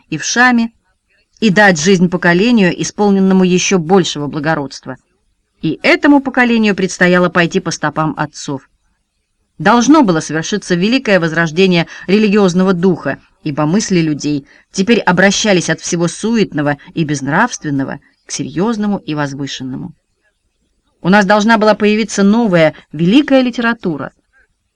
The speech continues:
Отсюда мнимая популярность военных поэтов, которая сводилась к тому, что родителям убитых солдат предлагалось раскошелиться на пятьдесят фунтов.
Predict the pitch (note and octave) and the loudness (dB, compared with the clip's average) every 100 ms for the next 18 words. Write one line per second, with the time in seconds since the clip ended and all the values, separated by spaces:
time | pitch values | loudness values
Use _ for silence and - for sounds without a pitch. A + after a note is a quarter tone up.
0 | _ _ - G3 - D4+ G3+ E3 F#3 F#3+ | _ _ -2 -2 2 2 2 2 2 2
1 | F3+ F3+ F#3 F#3+ G3+ F#3+ - F3 F#3+ F#3+ | 0 -2 0 2 2 0 0 0 2 0
2 | F#3 F3+ F#3 F#3+ F3 - - - - _ | -2 0 2 2 0 -8 -16 -20 -20 _
3 | F3+ F3+ A3 G#3 G#3+ A3 A#3 G3+ - G#3+ | -2 2 2 2 0 2 0 -2 0 2
4 | A#3+ - G3+ G#3 A#3+ G#3+ G3+ - G3 G#3 | 2 0 0 2 2 2 0 0 0 0
5 | G3 - F3+ E3 D3+ G#3+ B3 _ _ _ | -2 -2 -2 0 2 2 0 _ _ _
6 | _ _ - G3+ F#3+ G3+ G#3+ G3+ G#3 G3+ | _ _ 0 2 4 4 4 2 0 2
7 | G#3+ G3+ C4 A3 - D#3+ D3+ D3+ D3 D#3+ | 0 2 2 2 0 -2 -2 -4 -4 0
8 | F3+ F3 - A3+ F#3+ A#2+ | 0 0 -4 -2 -2 -4